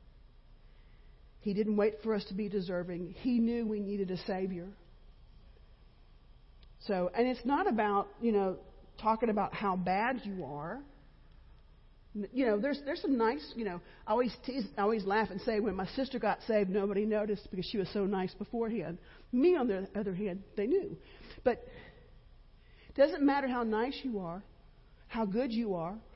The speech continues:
You may not drink or smoke or hang out with those that do, but you need a Savior. And Jesus was that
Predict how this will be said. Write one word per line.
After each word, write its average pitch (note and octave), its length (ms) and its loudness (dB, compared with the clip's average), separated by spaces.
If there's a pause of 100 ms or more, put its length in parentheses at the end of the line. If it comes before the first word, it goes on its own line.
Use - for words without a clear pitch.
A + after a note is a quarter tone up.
(180)
You A#3+ 100 6
may A#3+ 160 6
not B3 220 2
drink A#3+ 240 -2
or F#3 60 -2
smoke A3+ 340 -2
or A3 40 -2
hang A3 220 0
out G#3+ 160 2
with G#3 100 -2
those G#3+ 200 0
that G#3 160 -2
do, B3 340 -4 (840)
but A3 140 -2
you A3+ 80 2
need A3+ 140 0
a G3+ 40 -4
Savior. B3 440 -2 (2500)
And A3+ 160 6
Jesus A#3 460 -2
was G#3 280 0
that G#3 160 -2